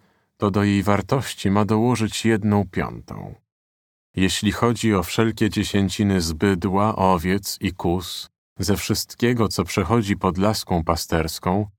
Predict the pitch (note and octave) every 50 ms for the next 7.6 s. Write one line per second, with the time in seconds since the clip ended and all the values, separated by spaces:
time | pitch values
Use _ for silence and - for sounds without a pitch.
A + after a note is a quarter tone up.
0 | _ _ _ _ - - G#2 G2 F2+ G2+ G2 F#2 - A#2+ B2 C3+ C3 B2 - G#2
1 | F2+ E2+ F#2 E2 G2+ A2 A#2+ A2+ G#2+ A2+ A2 G2+ G#2 G2+ F#2 G2+ F#2+ - - -
2 | - G#2 F#2+ F2 - - - - - - A#2 A2+ A2+ A2 G#2+ - A2 G#2 G2 F#2
3 | F#2 F#2 F2+ F2 E2+ D#2+ - - E2 B1 - - - - - - _ _ _ _
4 | _ _ _ _ _ _ _ _ _ _ _ _ - G2 G2+ G#2+ A2 A2+ A2+ A#2
5 | C3 C3 - - F#2+ E2 - - - G2 G2+ G2+ F#2 F2 - G2+ F#2 F2 - -
6 | F#2+ F#2 F#2+ F#2 - - G2 F2+ E2 E2 F#2 F#2+ F#2 E2+ F#2 F2+ D#2+ F#2 F2+ E2+
7 | F2+ F2 E2+ D#2+ D#2+ E2 D#2+ E2+ F2 G2 G2+